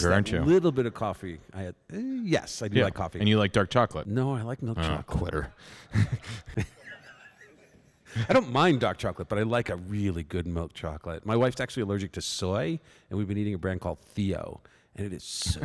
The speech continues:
Speaker 1: <laughs>
Speaker 2: good. But, sorry, different topic, different day. What else am I tasting in here? 'Cause this is really
Speaker 1: Bit of
Speaker 2: delicious.
Speaker 1: bitterness.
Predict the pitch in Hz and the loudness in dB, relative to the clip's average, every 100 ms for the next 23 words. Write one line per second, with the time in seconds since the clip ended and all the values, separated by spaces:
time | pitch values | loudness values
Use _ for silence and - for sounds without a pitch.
0 | - - 78 71 - - - - 113 - | -10 -12 -14 -14 -16 -20 -14 -4 -4 -2
1 | 107 85 110 104 104 87 85 107 95 80 | -2 -2 -4 -4 -4 -6 -8 -10 -10 -10
2 | 80 - - _ _ - 131 151 147 156 | -10 -12 -20 _ _ -2 4 4 6 4
3 | 127 135 123 123 104 95 82 - 107 147 | 2 2 0 0 0 0 -2 -6 -8 -6
4 | 101 - 107 87 - 131 160 143 131 160 | -8 -4 -2 -2 6 6 8 6 6 4
5 | - | 0